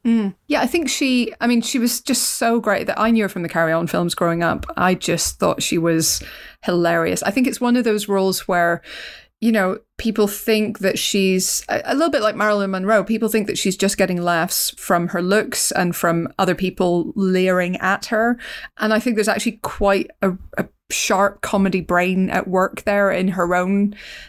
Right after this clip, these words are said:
stuff as well. But, but what really stands out from that early part of her career is just the joy she took in everything. She just seemed delighted all the time, and of course that incredible laugh stands out in,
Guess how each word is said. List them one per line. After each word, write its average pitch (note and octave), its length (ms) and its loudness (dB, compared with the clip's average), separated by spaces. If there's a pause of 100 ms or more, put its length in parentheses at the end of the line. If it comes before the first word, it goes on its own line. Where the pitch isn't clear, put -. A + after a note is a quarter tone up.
stuff - 340 0
as F#3+ 100 -2
well. F#3 200 2
But, - 320 -4
but A#3+ 160 -2
what A#3 180 0
really C#4 380 0
stands F#3 380 0
out F3+ 240 2
from E3+ 300 0
that - 220 -2
early F#3+ 160 0
part G3 160 0
of E3 120 -2
her - 80 -2
career D#3 260 0
is D#3+ 160 0
just - 180 -2
the E3+ 80 0
joy F3 540 0
she A#3 140 -4
took G3+ 200 -2
in E3+ 80 0
everything. E3 360 0
She F#3 180 0
just - 320 0
seemed F3+ 420 0 (480)
delighted G#3 640 0
all A3+ 160 2
the A3 80 0
time, A#3 340 2
and G3 160 -2
of F#3+ 100 -10
course G#3 200 0
that F3+ 160 0
incredible F#3+ 440 -2
laugh F3+ 640 0 (140)
stands G3 340 0
out G3 140 0
in, F#3+ 120 -4